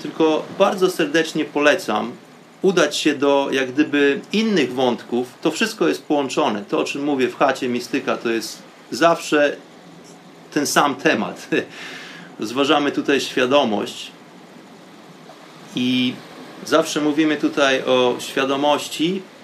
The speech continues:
i o różnego rodzaju aspektach funkcjonowania tej świadomości,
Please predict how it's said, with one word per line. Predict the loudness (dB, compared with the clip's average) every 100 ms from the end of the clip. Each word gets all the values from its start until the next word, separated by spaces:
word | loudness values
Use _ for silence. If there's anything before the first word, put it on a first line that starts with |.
| -20 -8
i | -4 -2 -2 -6 -14 -20 -20 -8 -2
o | 0
różnego | 0 -2 0
rodzaju | 0 2 2 2
aspektach | -2 -6 -4 -4 -4 0 0 0 -4
funkcjonowania | -6 -4 -4 -2 -2 0 0 0
tej | -2 -4
świadomości, | -4 -4 -2 -2 -2 -4 -6 -6